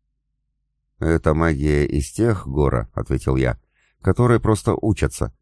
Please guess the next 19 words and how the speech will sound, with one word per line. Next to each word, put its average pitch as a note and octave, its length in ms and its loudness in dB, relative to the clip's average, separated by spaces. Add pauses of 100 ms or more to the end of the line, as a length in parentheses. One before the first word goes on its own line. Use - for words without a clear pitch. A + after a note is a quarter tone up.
(220)
а E2+ 120 0
потом G2+ 320 4
всю F#2 200 -2
жизнь E2 420 0
шлифуют E2+ 560 0
сплав F#2 400 0
из D2+ 100 0
знаний E2 440 0
и D2+ 40 2
способностей. A#1+ 760 -4 (680)
Не D2 120 -2
огорчайтесь, C#2+ 720 -2 (240)
вы E2 140 2
действительно E2 600 0
знаете E2 480 -2
о - 100 -2
еде D2 280 0
очень D2+ 280 0
много. D2 380 -2